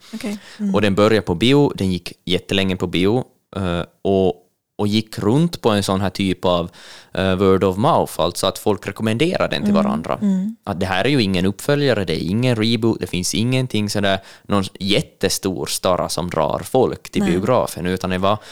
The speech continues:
Speaker 2: väldigt old school på ett sätt att,
Speaker 1: Mm.
Speaker 2: eh, håva in folk helt enkelt för att, att den blev rekommenderad.
Speaker 1: Mm.
Speaker 2: Och det är ju som jättefint.
Speaker 1: Mm.
Speaker 2: Eh,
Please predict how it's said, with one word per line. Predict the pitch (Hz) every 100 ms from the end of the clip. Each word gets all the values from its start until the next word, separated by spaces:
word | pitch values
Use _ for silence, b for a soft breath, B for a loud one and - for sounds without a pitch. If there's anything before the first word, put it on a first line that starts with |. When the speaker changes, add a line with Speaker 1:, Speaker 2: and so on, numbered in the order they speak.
| B B
Speaker 2:
väldigt | - 85 101 185 214 -
old | 107 131 120 98 -
school | 92 87 87
på | 71
ett | 78
sätt | 82 - -
att, | 80
Speaker 1:
Mm. | 214 214 190 208 - _ _ _ 78 -
Speaker 2:
eh, | 107
håva | 139 196 185
in | 139
folk | - 117 -
helt | 101 -
enkelt | 107 101 92 -
för | - 90
att, | 90 - - _
att | 95 -
den | 95 90
blev | 85 85
rekommenderad. | 85 92 82 90 90 50 - -
Speaker 1:
Mm. | 214 233 233
Speaker 2:
Och | 87
det |
är | 113
ju | 90
som | 82
jättefint. | 85 92 - - - - - -
Speaker 1:
Mm. | 220 240 226 - -
Speaker 2:
Eh, | -